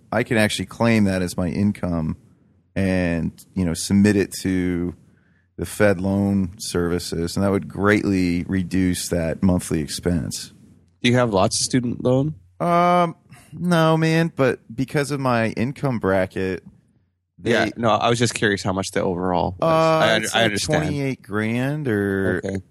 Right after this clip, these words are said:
Speaker 1: it's actually probably less than that now 'cause I've been paying on it, like, probably twenty-six grand.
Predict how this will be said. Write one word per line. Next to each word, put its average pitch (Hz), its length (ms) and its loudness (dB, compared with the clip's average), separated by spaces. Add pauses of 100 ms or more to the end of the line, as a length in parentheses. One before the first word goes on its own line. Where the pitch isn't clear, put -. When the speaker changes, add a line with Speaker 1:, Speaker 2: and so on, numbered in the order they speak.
(140)
Speaker 1:
it's 131 240 -2
actually - 300 -4
probably 104 220 2
less 101 200 0
than 85 100 -6
that 85 140 -4
now 90 160 -4
'cause 82 180 -8
I've 87 60 -6
been 78 100 -8
paying 85 400 -8
on 62 140 -12
it, 64 120 -10
like, - 200 -12
probably 85 240 -6
twenty-six - 580 -8
grand. 78 460 -2